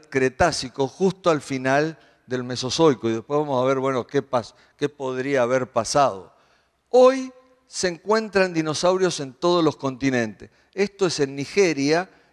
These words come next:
y ahí en Nigeria aparecen, fíjense, una columna vertebral de uno de esos de cuello largo y cola larga, ahí en la superficie. Y los investigadores dicen que hace tanto,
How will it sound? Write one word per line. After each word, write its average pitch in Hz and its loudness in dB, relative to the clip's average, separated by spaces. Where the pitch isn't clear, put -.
y 131 2
ahí 156 4
en 180 -2
Nigeria 180 0
aparecen, 151 0
fíjense, 165 0
una 160 0
columna 165 2
vertebral 160 2
de 143 4
uno 156 2
de 170 0
esos 156 0
de 135 2
cuello 147 2
largo 151 0
y 139 -2
cola 147 2
larga, 190 0
ahí 165 0
en 175 -4
la 147 -6
superficie. 131 -6
Y 135 -8
los 143 0
investigadores 147 2
dicen 151 -2
que 135 -4
hace 139 -4
tanto, 175 -4